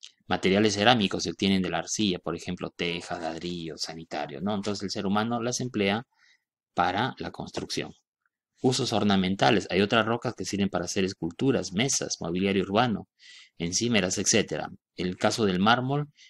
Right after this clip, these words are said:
es una roca muy apreciada para estos usos porque es de fácil de labrar y pulido adquiere un vistoso, un brillo vistoso, ¿no? Por ejemplo, en el caso de adornos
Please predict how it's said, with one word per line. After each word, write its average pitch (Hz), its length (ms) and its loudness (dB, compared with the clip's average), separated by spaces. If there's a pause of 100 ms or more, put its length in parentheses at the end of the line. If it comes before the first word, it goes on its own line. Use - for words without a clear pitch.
(140)
es - 120 -6
una 98 160 6
roca 95 260 0
muy 92 520 2 (460)
apreciada 98 580 0
para 87 200 0
estos 92 300 -2
usos 92 280 -2
porque 82 340 -2
es 95 100 0
de 90 80 -8
fácil 90 340 -2
de 85 100 -4
labrar 90 440 -4
y 95 140 -2
pulido 107 600 0 (420)
adquiere 95 320 4
un 92 100 4
vistoso, 95 640 0
un 101 140 2
brillo 101 220 2
vistoso, 85 460 -2
¿no? 92 140 -4
Por 85 140 -2
ejemplo, 85 400 -4
en 82 120 -4
el 82 100 -8
caso 90 340 -2
de 78 320 -6
adornos 90 720 -6